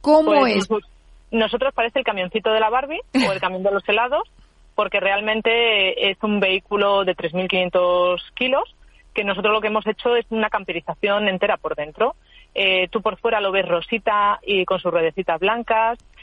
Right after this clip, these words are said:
Speaker 2: eh, súper bonito porque es muy cookie, porque lleva el volante rosa, los asientos rosa, o sea, tú lo ves y ya es una fantasía.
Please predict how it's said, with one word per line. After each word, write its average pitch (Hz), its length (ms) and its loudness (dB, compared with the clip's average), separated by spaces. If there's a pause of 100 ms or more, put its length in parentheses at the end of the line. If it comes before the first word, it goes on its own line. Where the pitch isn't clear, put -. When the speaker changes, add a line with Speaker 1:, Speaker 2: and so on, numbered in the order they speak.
(180)
Speaker 2:
eh, 185 320 2
súper 185 280 -2
bonito 208 340 0
porque 180 480 0
es 180 140 -4
muy 190 160 0
cookie, 254 260 -2
porque 175 240 -2
lleva 175 180 2
el 165 60 -6
volante 165 340 -2
rosa, 226 440 0
los 196 120 -4
asientos 180 380 -4
rosa, 226 480 0 (240)
o - 20 -20
sea, 196 160 -2
tú 220 120 -2
lo 240 120 2
ves 262 280 0
y 196 320 0
ya 185 100 0
es 190 140 -4
una 214 120 0
fantasía. 156 540 -6